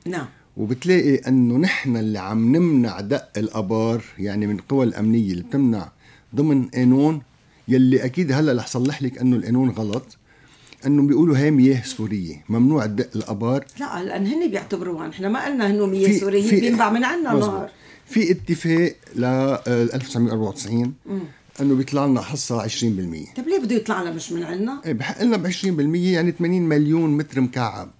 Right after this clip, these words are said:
Speaker 1: مم.
Speaker 2: على أساس بيعملوا سدود وبنستفيد من المياه. طيب ما عملوا سدود.
Speaker 1: عملوهم
Speaker 2: هلأ
Speaker 1: غلط
Speaker 2: بنحكي،
Speaker 1: يمكن.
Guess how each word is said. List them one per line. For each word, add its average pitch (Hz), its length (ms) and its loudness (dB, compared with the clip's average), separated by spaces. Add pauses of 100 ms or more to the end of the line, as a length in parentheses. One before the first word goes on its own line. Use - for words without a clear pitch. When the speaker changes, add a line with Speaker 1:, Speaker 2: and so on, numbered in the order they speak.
Speaker 1:
مم. 214 260 0 (320)
Speaker 2:
على - 120 -4
أساس 180 300 4
بيعملوا 147 420 2
سدود 151 440 0 (240)
وبنستفيد 160 480 0
من 156 100 2
المياه. 131 380 4 (800)
طيب 120 180 0
ما 214 100 4
عملوا 202 320 6
سدود. 131 500 0
Speaker 1:
عملوهم 220 480 -2
Speaker 2:
هلأ 185 200 4
Speaker 1:
غلط 208 120 6
Speaker 2:
بنحكي، 175 360 4
Speaker 1:
يمكن. 170 120 -10